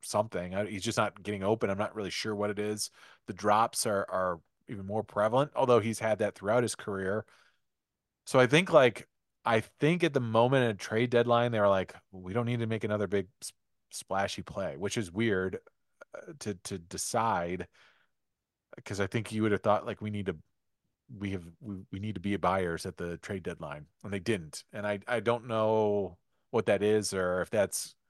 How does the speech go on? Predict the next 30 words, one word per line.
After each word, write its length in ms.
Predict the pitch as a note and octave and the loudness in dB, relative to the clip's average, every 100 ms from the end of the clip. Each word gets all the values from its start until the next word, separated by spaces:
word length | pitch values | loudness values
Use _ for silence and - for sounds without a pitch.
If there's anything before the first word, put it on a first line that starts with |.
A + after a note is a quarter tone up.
| _ _ _ _ | _ _ _ _
if 80 | A2+ | -8
they're 120 | G#2+ | -4
bringing 260 | G2 A2 G#2 | 0 0 0
in 80 | G2 | -2
Mahomes 360 | F2 A#2+ A2+ | -2 -2 -2
in 60 | A2+ | -4
there 180 | A2+ A2 | -2 -2
and 40 | |
he 40 | G2+ | -2
thinks 220 | G2+ - | -6 -8
they're 120 | F2+ | -8
good 400 | E2 A#2 A#2 A2 | 0 2 2 0
and 300 | F2+ - G#2 | -4 -12 -10
they're 80 | F#2+ | -8
fine, 480 | - F#2+ G#2+ G#2+ G#2+ | -2 -2 -2 -4 -8
or 380 | - G2+ F2+ D#2+ D2+ B2 | -8 -6 -4 -8 -12 -10
Andy 180 | G#2+ | -8
Reid 240 | F2+ A#2 A#2+ | -4 -4 0
doesn't 300 | A2 A#2 A2+ | -2 -4 -4
wanna 220 | G#2+ G#2 | -4 -2
do 240 | G2+ G#2+ | 0 2
it. 180 | A2 A2+ _ _ _ _ _ _ _ _ _ _ _ - | 2 0 _ _ _ _ _ _ _ _ _ _ _ -8
It 100 | B2+ | -4
just 160 | A#2+ C#3 | 0 2
seems, 200 | D3 A2 | 0 2
yeah, 200 | A#2 G#2 | 6 6
it 100 | G#2 | 4
seems 180 | B2 A2 | -2 -2
like 220 | G2+ - | -4 0
we're, 340 | A2+ G2 G2 | 0 2 0